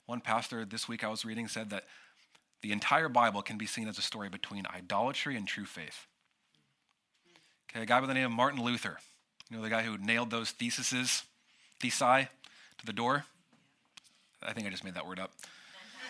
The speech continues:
<laughs> Martin Luther said that the first commandment is first, "You shall have no other gods before me," because you never break any of the other following commandments without first breaking the first one.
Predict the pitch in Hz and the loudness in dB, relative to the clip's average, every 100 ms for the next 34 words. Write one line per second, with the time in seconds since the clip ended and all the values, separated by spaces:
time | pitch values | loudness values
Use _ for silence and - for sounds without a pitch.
0 | - - - - 285 285 - - 269 269 | -12 -12 -10 -12 -12 -12 -12 -12 -12 -12
1 | - - - - - - - - - 165 | -12 -16 -16 -12 -10 -10 -14 -6 6 8
2 | 165 165 156 139 147 131 123 127 160 170 | 8 4 4 6 6 6 4 2 2 2
3 | - 160 151 139 - 135 110 - - - | 4 6 6 4 2 2 0 -2 -6 -10
4 | - 123 139 113 117 143 143 123 127 127 | -6 0 4 4 4 4 4 8 6 6
5 | - 120 110 95 - - _ - - - | -2 -2 -2 -4 -8 -18 _ -20 -20 -20
6 | _ 120 135 123 - 127 135 127 147 175 | _ 0 4 4 2 0 2 8 8 8
7 | 185 127 147 143 - 156 135 131 131 131 | 2 2 2 2 2 2 4 2 2 2
8 | 123 120 123 117 110 117 135 117 107 90 | 2 4 2 -2 -2 -2 -4 -4 -2 -2
9 | - 143 151 151 110 113 120 120 107 - | -4 -2 -2 -2 -2 0 0 0 -6 -6
10 | 107 - - 71 | -8 -8 -10 -14